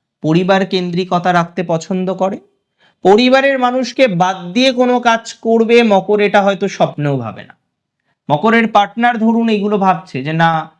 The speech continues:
আমি মানুষটাকেই চাই, তার পরিবারের কেন লায়াবিলিটি নিতে যাব,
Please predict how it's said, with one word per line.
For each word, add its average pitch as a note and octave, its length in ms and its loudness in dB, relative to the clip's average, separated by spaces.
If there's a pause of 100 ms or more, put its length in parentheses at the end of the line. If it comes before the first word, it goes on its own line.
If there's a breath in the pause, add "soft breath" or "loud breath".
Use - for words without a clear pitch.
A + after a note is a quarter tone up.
(240)
আমি F#3 320 -2
মানুষটাকেই F3 800 -2
চাই, D3+ 380 -2
তার D3+ 160 -6
পরিবারের E3+ 540 -4
কেন E3 240 -2
লায়াবিলিটি C#3+ 520 -2
নিতে C3+ 360 -4
যাব, A#2 400 -8